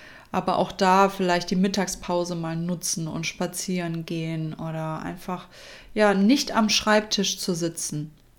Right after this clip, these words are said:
Ich glaub, das ist viele, ich hab das früher auch gemacht, als ich noch im Büro war. <clears throat>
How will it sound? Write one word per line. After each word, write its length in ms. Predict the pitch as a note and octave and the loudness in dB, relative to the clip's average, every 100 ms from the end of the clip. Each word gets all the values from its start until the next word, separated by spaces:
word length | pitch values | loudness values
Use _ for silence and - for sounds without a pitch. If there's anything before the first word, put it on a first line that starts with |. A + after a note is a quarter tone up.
| - | -12
Ich 120 | F#3+ | -8
glaub, 280 | - G#3 G#3 | 0 0 2
das 220 | A3 A3+ | 0 0
ist 300 | A#3 A3+ - - - | -2 -4 -8 -14 -8
viele, 340 | - A#3+ A#3 | 0 2 2
ich 160 | F#3+ - | 0 -2
hab 120 | G#3 | -2
das 160 | G3+ G3 | -2 -2
früher 260 | G#3 F3+ | 0 2
auch 180 | A3+ A#3+ | 2 2
gemacht, 340 | A3+ A3 A3 | 2 4 4
als 140 | F#3+ F#3+ | 2 0
ich 120 | F#3+ | -2
noch 160 | F#3 F#3 | -2 0
im 160 | F3+ | 0
Büro 460 | F#3 F#3 G#3+ A#3+ A3 | 0 4 4 4 2
war. 320 | G#3+ G#3 | 2 2
<clears throat> 40 | G#3+ | -2